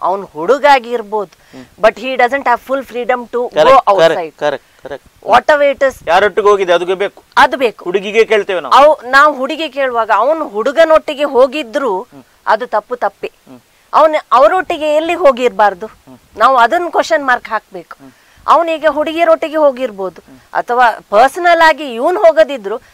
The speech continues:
Speaker 1: friend circle ಒಟ್ಟಿಗೆ ಹೋಗಿರ್ಬೋದು ಎಲ್ಲಿಗಾದ್ರೂ.
Speaker 2: ಹ್ಮ್.
Speaker 1: Bad, ಆ,
Speaker 2: Habits.
Speaker 1: ಹ್ಯಾಬಿಟ್ಸಿಗೆ ಹೋಗಿರ್ಬೋದು.
Speaker 2: ಹ್ಮ್.
Speaker 1: ಹಾಗಾಗಿ ನಾವು freedom ಎಷ್ಟರ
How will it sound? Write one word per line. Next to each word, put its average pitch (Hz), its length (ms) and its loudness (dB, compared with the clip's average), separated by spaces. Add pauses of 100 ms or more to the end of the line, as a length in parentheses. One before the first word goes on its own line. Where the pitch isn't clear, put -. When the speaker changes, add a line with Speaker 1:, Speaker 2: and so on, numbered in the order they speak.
(140)
Speaker 1:
friend 294 240 0
circle 415 340 0
ಒಟ್ಟಿಗೆ 349 240 -2
ಹೋಗಿರ್ಬೋದು 277 600 -4
ಎಲ್ಲಿಗಾದ್ರೂ. 240 480 -4
Speaker 2:
ಹ್ಮ್. - 340 -20
Speaker 1:
Bad, 226 500 2
ಆ, 254 540 2
Speaker 2:
Habits. 151 460 -6
Speaker 1:
ಹ್ಯಾಬಿಟ್ಸಿಗೆ 254 640 0
ಹೋಗಿರ್ಬೋದು. 226 720 -6
Speaker 2:
ಹ್ಮ್. 139 200 -20
Speaker 1:
ಹಾಗಾಗಿ 240 600 -2 (460)
ನಾವು 214 180 -4
freedom 277 460 -4
ಎಷ್ಟರ 269 280 -4